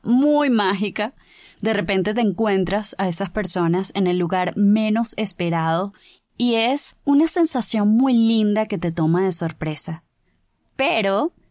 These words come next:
también tenemos la posibilidad de conectar con ese grupo especial de personas con las que queremos compartir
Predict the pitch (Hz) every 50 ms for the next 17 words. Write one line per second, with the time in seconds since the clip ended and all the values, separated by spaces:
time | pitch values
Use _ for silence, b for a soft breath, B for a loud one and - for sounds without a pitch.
0 | _ - - 254 247 247 269 269 269 240 330 302 330 320 277 311 311 - - -
1 | 196 202 202 170 214 220 214 - 233 214 208 202 208 208 208 202 208 277 - -
2 | 302 226 185 165 165 _ - 254 311 349 349 - 269 233 226 220 - 262 240 240
3 | 247 254 254 220 262 262 254 - - - 202 170 - - 208 202 196 202 208 233
4 | 240 233 190 180 - 185 175 180 185 202 220 233 226 - - 220 208 190 175 170
5 | - - 160 165 - 180 165 165 165 165 170 185 - - - 208 185 165 160 156
6 | 165 - 165 160 160 -